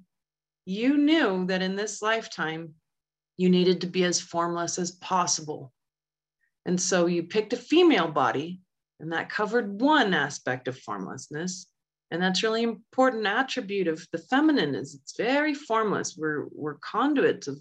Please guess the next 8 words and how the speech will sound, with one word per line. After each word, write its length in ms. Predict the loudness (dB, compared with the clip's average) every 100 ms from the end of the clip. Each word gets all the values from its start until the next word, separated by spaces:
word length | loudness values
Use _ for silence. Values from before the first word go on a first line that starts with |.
| -8
lots 320 | -4 -2 -4
of 100 | -10 -14
power. 560 | -8 -2 0 0 -2 -12 -20 _ _
We, 520 | -4 2 4 4 0 -12 _ _ -4
and 220 | -2 2
as 300 | 2 2 -2
what's 320 | -4 -4 -4
happening, 480 | -2 -2 0 -6